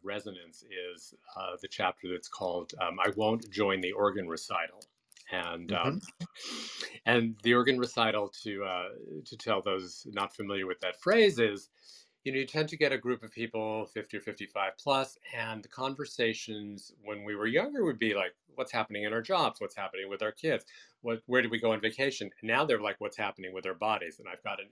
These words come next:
Speaker 1: ache here. I'm going to the doctor for this. I've got sciatica," and so on and so forth. And, you know, it kind of, like, spirals and snowballs so that,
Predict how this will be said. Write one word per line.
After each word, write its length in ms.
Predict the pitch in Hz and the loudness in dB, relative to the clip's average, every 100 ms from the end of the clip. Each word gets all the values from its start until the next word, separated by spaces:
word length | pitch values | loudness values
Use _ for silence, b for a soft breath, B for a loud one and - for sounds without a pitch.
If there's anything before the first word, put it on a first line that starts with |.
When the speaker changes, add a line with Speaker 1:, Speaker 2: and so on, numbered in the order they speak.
| _ | _
Speaker 1:
ache 260 | 135 127 - - | -4 -4 -6 -18
here. 320 | 98 85 78 B B 165 - | -12 -12 -12 B B -14 -6
I'm 80 | |
going 200 | 104 127 | 6 6
to 60 | 123 | 6
the 120 | 117 | 4
doctor 360 | 110 104 - 98 | 8 8 6 -6
for 220 | - 95 | -10 -8
this. 340 | 90 78 - | -6 -8 -6
I've 140 | 98 95 | -8 0
got 220 | 127 123 | 0 0
sciatica," 600 | 107 95 85 87 90 85 85 | -2 -2 -4 -6 -8 -6 -8
and 100 | 87 | -4
so 220 | 123 113 | 0 0
on 80 | 98 | -2
and 80 | |
so 160 | - 95 | -6 -10
forth. 220 | - 87 B B B B 123 | -8 -12 B B B B -4
And, 440 | 123 120 117 123 - - | -2 0 -2 -4 -8 -12
you 120 | 127 | -6
know, 80 | 123 | -4
it 200 | 131 135 | -4 -4
kind 260 | - 156 170 | 0 2 4
of, 160 | 165 113 | 2 0
like, 240 | 117 107 | -2 -2
spirals 600 | - - 123 135 139 123 | -10 -6 0 2 0 -4
and 160 | 123 113 | -10 -18
snowballs 640 | - 131 156 127 92 87 | -10 -6 -4 -4 -6 -8
so 220 | - 110 104 | -10 -8 -4
that, 180 | 107 | -6